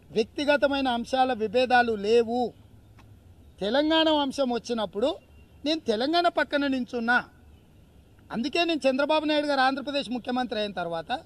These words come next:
ఆంధ్రప్రదేశ్ ముఖ్యమంత్రిగా ఆయన ఆ ప్రజల ప్రయోజనాల కోసం పనిచేస్తాడు కాబట్టి, ఆయన ఎట్లయితే ఆయన ప్రాంత ప్రజల ప్రయోజనాల కోసం పనిచేయాలనుకుంటుండో,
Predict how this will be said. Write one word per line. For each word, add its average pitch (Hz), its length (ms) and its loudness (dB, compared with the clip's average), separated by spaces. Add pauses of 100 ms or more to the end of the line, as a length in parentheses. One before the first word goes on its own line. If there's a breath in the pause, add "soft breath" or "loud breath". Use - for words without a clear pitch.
(340 soft breath)
ఆంధ్రప్రదేశ్ 294 600 -2
ముఖ్యమంత్రిగా 277 600 -2
ఆయన 277 120 -2
ఆ 247 160 4
ప్రజల 269 340 0
ప్రయోజనాల 285 540 2
కోసం 254 240 -4
పనిచేస్తాడు 226 540 -4
కాబట్టి, 190 440 -4 (520 soft breath)
ఆయన 277 280 4
ఎట్లయితే 302 400 2
ఆయన 285 160 0
ప్రాంత 262 400 -2
ప్రజల 254 240 -2
ప్రయోజనాల 247 460 -2
కోసం 233 240 -6
పనిచేయాలనుకుంటుండో, 202 1000 -4